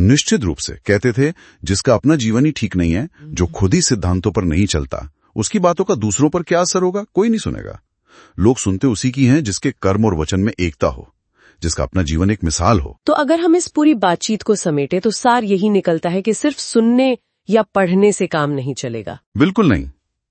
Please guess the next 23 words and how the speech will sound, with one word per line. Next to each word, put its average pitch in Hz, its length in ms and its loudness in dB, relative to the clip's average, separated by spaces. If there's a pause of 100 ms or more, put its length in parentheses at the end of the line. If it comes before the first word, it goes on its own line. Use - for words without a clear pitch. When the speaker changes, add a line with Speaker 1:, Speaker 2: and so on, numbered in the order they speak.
Speaker 2:
हमें 285 260 4
वो 330 300 -2
करिष्य 285 460 2
वचनम 247 520 2
तव 208 340 2
वाली 214 300 2
भावना 175 520 2
लानी 170 300 2
होगी, 156 360 0 (320)
कर्म 214 320 4
का 214 180 0
संकल्प 190 680 0
लेना 175 280 2
होगा। 135 420 -6
Speaker 1:
हाँ। 69 300 -4 (380)
Speaker 2:
और 240 160 4
उसके 269 280 0
लिए 330 140 2
अपनी 302 400 0
पात्रता 202 640 0
बनानी 160 400 0
होगी, 143 400 -6 (340)
मतलब 240 320 0